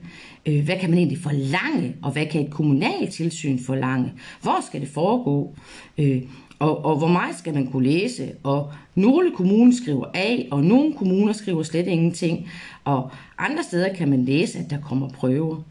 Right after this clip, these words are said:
Det er bare en lille opremsning af alle de forvirrede tanker, der kan køre rundt i ens hoved, når man lige pludselig sidder med det fulde ansvar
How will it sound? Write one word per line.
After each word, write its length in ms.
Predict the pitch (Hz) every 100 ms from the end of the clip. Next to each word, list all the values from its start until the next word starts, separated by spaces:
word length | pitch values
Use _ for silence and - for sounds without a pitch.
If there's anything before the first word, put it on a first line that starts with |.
| - _ -
Det 120 | 254
er 40 |
bare 180 | 240 269
en 80 | 285
lille 320 | 311 277 -
opremsning 640 | - - 170 190 208 196
af 80 | -
alle 260 | 196 226 277
de 100 | 254
forvirrede 440 | 254 202 262 220 170
tanker, 360 | 180 175 226
der 80 | 214
kan 100 | 170
køre 140 | 165 175
rundt 300 | 175 233 240
i 100 | 220
ens 180 | 185
hoved, 400 | - 202 220 247 247 - - - -
når 160 | 190
man 140 | 180 156
lige 320 | 170 247 262
pludselig 320 | - 196 - 170
sidder 240 | 226 185
med 100 | 156
det 120 | 175
fulde 400 | - - 240 285
ansvar 640 | - 165 202 - 156 143